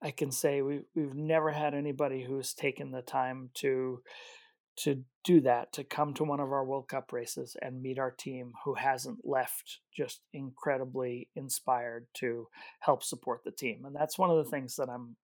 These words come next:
most proud of. Um, so, yeah, today we have, um, an amazing group of foundation supporters, some of whom are also serving on our board, um, and their collective donations, uh, are,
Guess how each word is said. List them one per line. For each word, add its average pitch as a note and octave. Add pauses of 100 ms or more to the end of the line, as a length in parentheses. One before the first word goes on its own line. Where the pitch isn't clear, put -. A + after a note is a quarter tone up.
most B2+
proud -
of. - (560)
Um, B2 (160)
so, C#3+
yeah, D#3
today D3
we C#3+
have, C#3 (380)
um, C3
an C#3+
amazing C3+
group C#3+
of C3+ (440)
foundation C#3
supporters, C3+
some C#3
of C3
whom C#3
are C#3 (180)
also D3
serving C#3+
on C3+
our C3
board, C3 (480)
um, C3+ (180)
and C3
their C3
collective C#3
donations, C3+
uh, D3
are, C3